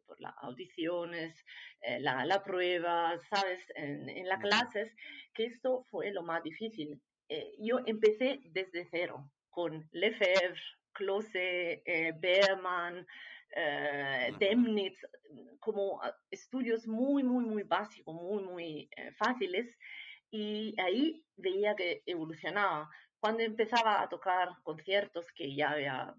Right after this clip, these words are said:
Speaker 1: estudiado mucho Weber, Mozart, o también la, el pasaje de orquesta, ahí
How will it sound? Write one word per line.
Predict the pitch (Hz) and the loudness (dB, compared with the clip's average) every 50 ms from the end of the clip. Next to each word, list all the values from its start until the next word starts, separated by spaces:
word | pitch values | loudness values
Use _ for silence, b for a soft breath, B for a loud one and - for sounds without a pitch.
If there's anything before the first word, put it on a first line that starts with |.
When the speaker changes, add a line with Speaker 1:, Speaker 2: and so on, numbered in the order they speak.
| _ _ _ | _ _ _
Speaker 1:
estudiado | - - - 160 151 160 165 165 151 | -20 -14 -10 -4 -4 -4 -4 -4 -8
mucho | 165 196 196 - 185 175 156 | -8 -8 -8 -8 -10 -10 -4
Weber, | 151 170 185 190 170 160 165 170 165 | -2 2 2 2 2 2 -2 -2 -2
Mozart, | 160 170 180 180 175 - - 170 175 175 170 - _ - | -4 -4 -6 -6 -6 -4 -4 -2 -2 -2 -4 -8 _ -10
o | - 175 160 | -8 -8 -6
también | 160 175 151 160 170 165 160 165 | -4 -6 -6 -4 -4 -4 -2 0
la, | 151 151 147 147 151 151 | -2 -2 -2 -4 -6 -8
el | 160 151 - | -10 -12 -10
pasaje | - 143 - - 180 - 185 165 | -12 -12 -8 -8 -8 -8 -8 -10
de | 156 156 | -8 -10
orquesta, | 160 160 - 208 208 - - 180 180 - - | -10 -2 -2 -2 -2 -2 -6 -8 -8 -6 -4
ahí | 185 170 170 196 220 240 247 247 247 | -2 0 0 2 2 0 -2 -2 -4